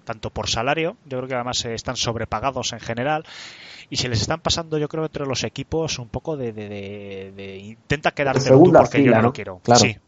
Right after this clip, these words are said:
Speaker 1: sí.
Speaker 2: Sí.
Speaker 1: Entonces no lo sé. Yo creo que son pivot que en cuanto acaben sus contratos se les va a renovar a todos por el mínimo, si es que se ma-, se mantienen en la N B A,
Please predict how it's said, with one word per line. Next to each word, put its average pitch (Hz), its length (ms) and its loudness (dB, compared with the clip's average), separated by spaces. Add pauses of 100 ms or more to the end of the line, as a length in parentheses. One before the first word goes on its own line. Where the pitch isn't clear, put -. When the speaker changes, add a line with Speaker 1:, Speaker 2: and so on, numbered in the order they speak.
(140)
Speaker 1:
sí. - 160 -8 (260)
Speaker 2:
Sí. 117 200 -6 (540)
Speaker 1:
Entonces 147 440 -6
no 139 100 -4
lo 135 100 0
sé. - 220 -2 (100)
Yo 131 120 -4
creo 143 80 -4
que 131 920 -4
son 135 220 -4
pivot 113 300 -2
que 113 120 -8
en 110 40 -12
cuanto 110 260 -8
acaben 139 280 -4
sus - 200 -4
contratos 98 800 -10
se - 160 -8
les 107 160 -8
va 123 60 0
a - 20 2
renovar 117 380 -4
a 107 40 -8
todos 113 240 -8
por 107 200 -8
el 104 100 -10
mínimo, 147 420 -10
si - 240 -6
es 107 120 -6
que 104 160 -10
se 101 100 -12
ma-, 107 100 -12
se 117 120 -8
mantienen 107 420 -12
en 104 160 -14
la 101 120 -8
N 104 140 -8
B 104 140 -6
A, 139 160 -4